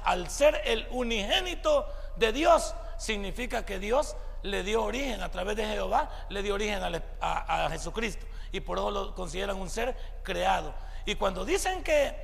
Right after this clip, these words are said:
cuando dicen que Jesucristo, Jesucristo, eh, resucitó,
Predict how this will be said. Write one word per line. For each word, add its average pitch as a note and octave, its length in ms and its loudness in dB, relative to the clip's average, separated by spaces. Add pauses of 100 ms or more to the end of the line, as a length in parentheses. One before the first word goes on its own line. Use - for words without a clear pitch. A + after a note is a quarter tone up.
(220)
cuando G#3+ 300 2
dicen E4+ 360 -2
que D4 120 2
Jesucristo, C4+ 840 0 (460)
Jesucristo, C4 840 0 (220)
eh, G3+ 500 -2
resucitó, A3+ 800 2